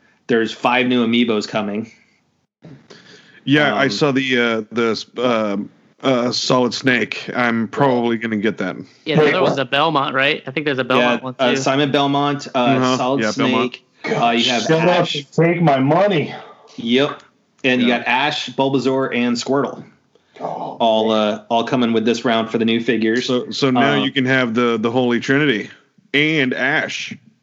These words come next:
Speaker 4: My goodness.
Speaker 2: as amiibos.
Speaker 4: I'm, I'm glad I was sitting down when you told me this stuff.
Speaker 2: <laughs>
Speaker 1: Yeah,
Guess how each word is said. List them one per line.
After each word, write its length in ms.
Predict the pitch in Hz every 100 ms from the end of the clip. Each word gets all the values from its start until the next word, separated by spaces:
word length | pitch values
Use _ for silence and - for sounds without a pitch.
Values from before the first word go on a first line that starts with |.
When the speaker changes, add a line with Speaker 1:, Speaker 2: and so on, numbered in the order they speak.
| _ _ _ _ _ _ _ _ -
Speaker 4:
My 280 | 110 120 139
goodness. 680 | 120 131 127 117 - - - _ _ _ -
Speaker 2:
as 160 | 127 113
amiibos. 500 | 117 120 110 98 - _ _ _ _ _ _ -
Speaker 4:
I'm, 180 | 139 156
I'm 220 | 156 160
glad 200 | 160 165 175
I 100 | 165
was 160 | 147
sitting 300 | - 156 147
down 320 | 135 135 135 127
when 100 | 120
you 120 | 113
told 240 | 120 113
me 80 | 113
this 180 | 110 107
stuff. 300 | 107 104 - - -
Speaker 2:
<laughs> 760 | 131 135 135 135 - 131 - 127 - 135
Speaker 1:
Yeah, 500 | 131 151 131 107